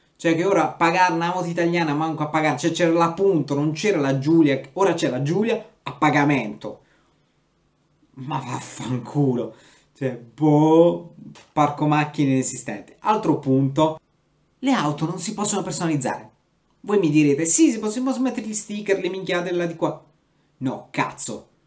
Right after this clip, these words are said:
Chi ha giocato a Need for Speed Underground due, ve lo ricordate che cazzo si poteva fare? Que-, si potevano montare quelle inutili sospensioni idrauliche che faceva solo Tamarro?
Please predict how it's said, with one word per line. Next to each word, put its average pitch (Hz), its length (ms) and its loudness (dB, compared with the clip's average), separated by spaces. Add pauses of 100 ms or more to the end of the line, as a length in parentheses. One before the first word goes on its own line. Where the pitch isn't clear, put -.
(640)
Chi - 120 0
ha 185 80 6
giocato 185 500 0
a 147 180 -2
Need 165 240 0
for 160 160 -2
Speed 165 280 2
Underground 151 640 2
due, 123 500 -2 (440)
ve - 120 -10
lo 120 100 -4
ricordate 135 520 -2
che 113 240 -12
cazzo 135 400 -2
si 131 100 -4
poteva 123 240 -2
fare? 113 400 -2 (460)
Que-, 165 200 -6
si 151 120 -8
potevano 151 240 0
montare 151 340 2
quelle 139 160 4
inutili 160 500 2
sospensioni 139 600 0
idrauliche 131 560 0
che - 80 -12
faceva 127 260 -2
solo 127 220 -2
Tamarro? 110 680 -2